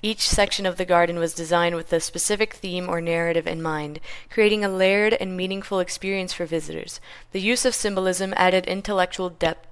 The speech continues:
to the aesthetics of the landscape. The gardens were designed to be experienced sequentially with a focus on creating a narrative journey.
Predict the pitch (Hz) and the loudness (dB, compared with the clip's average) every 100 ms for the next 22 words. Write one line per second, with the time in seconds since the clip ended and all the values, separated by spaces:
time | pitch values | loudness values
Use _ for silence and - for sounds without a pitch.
0 | - 180 170 165 - 175 175 - - 160 | -10 -4 -2 -2 0 2 2 -2 -6 -4
1 | 165 160 160 - 160 - - - - - | -2 -4 -6 -8 -8 -8 -18 -20 -20 -20
2 | - - - - - - - 202 208 233 | -20 -20 -20 -20 -20 -20 -4 4 6 6
3 | 262 226 220 208 202 196 202 214 233 226 | 4 2 4 6 4 0 4 4 4 0
4 | 220 202 - - 226 214 202 - 196 - | 0 0 -2 2 4 4 2 -2 -2 0
5 | 208 - 208 185 170 175 180 - 190 196 | 2 2 0 -2 -2 -4 -4 -2 -2 0
6 | 190 180 170 - 190 196 185 175 170 175 | -2 -2 -4 -2 0 0 -2 0 2 4
7 | 175 165 - 160 156 - | 2 0 0 0 -2 -6